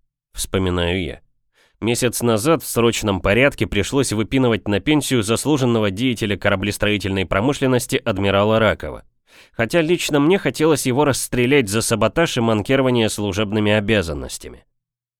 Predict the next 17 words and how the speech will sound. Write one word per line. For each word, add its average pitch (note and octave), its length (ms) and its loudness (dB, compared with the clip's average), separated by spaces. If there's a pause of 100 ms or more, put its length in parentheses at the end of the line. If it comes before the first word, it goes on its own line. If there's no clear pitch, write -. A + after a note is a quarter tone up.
(320)
«А A2 180 2
что F3+ 260 0
со C3 160 0
строительством? G2 880 -2 (160)
В - 120 -20
какой B2 300 2
стадии A2+ 380 0
оно G#2 260 0
находится?» G#2+ 640 -2 (960)
«Восьмидесятипроцентная E3 1600 0
готовность», B2+ 840 0 (520)
не A2+ 180 0
заглядывая G#2 600 0
в F#2+ 60 -4
отчет, D3 360 -2
докладывает F#2+ 600 -2
Скобин. D2+ 500 -6